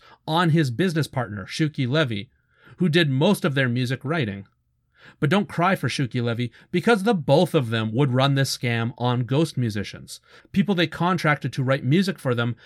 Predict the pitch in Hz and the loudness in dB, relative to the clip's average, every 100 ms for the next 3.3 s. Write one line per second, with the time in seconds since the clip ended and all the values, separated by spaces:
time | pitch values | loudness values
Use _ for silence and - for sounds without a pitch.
0 | - - 151 160 147 120 165 151 165 156 | -14 -2 2 4 2 4 4 4 0 -2
1 | - - 214 156 151 - 127 139 - - | -6 -2 0 0 -4 -6 -4 -4 -8 -18
2 | - 156 135 139 127 120 170 185 - - | -4 0 2 0 -2 -4 -2 -4 -4 -12
3 | - - | -14 -16